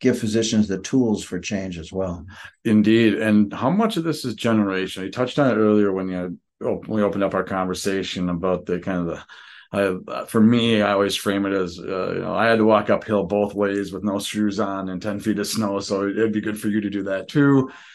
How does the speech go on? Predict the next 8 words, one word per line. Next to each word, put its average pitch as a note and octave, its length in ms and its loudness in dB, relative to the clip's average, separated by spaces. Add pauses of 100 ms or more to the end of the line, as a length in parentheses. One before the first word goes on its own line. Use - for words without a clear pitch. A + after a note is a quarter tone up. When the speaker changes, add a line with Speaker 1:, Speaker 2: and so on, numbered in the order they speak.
(380)
Speaker 2:
And, A2 360 0
uh, G2+ 200 0
we A2 100 -2
just G#2+ 100 -4
had G#2+ 80 -2
a G2 40 -8
conversation, G2 1040 -4
uh, - 640 -10